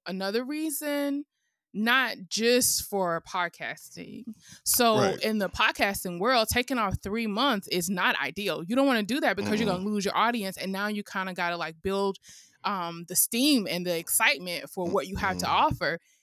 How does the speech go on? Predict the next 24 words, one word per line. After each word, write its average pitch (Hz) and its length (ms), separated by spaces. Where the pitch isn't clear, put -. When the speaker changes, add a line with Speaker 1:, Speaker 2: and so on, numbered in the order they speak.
Speaker 1:
And 226 200
you 320 100
can't 392 300
do 359 60
that 539 340
every 302 260
quarter. 403 440
Like, 233 240
<laughs> - 720
now 277 180
you 359 160
Speaker 2:
Mm-mm. - 80
Speaker 1:
fighting 269 300
against 277 320
yourself. 240 560
So, 247 600
yeah, 240 480
we 220 180
wanna 294 240
show 247 240
you 247 180
the 214 120
real 214 260
life, 208 380